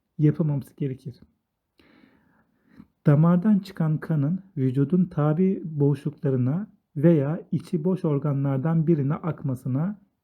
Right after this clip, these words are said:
iç kanama adı verilir. Bireyin kendisinin dışındaki bireylerin sağlı-, sağlıkları için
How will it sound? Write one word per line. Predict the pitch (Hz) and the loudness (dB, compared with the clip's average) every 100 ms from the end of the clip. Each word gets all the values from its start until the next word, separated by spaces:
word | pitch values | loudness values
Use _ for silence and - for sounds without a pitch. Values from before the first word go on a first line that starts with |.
| - | -4
iç | 180 - - | -2 -4 -10
kanama | - 147 147 165 | -4 0 0 0
adı | 170 143 143 | -2 -2 -2
verilir. | 135 127 127 - _ _ _ _ _ _ _ _ _ _ _ | -2 -2 -6 -12 _ _ _ _ _ _ _ _ _ _ _
Bireyin | 135 117 147 170 208 220 | -2 2 4 4 4 0
kendisinin | - 156 165 160 180 190 175 | -2 -2 -2 -2 0 0 0
dışındaki | 147 151 135 - 131 | -2 -4 -4 -4 -2
bireylerin | 143 143 131 123 156 208 - _ | -2 -2 -2 -2 -4 -4 -10 _
sağlı-, | - - 139 147 160 180 - - | -20 -4 0 2 2 0 -6 -20
sağlıkları | - - 139 143 165 170 170 | -16 -6 -2 -2 -2 0 0
için | 185 - 143 175 214 | 0 -2 -4 -4 -6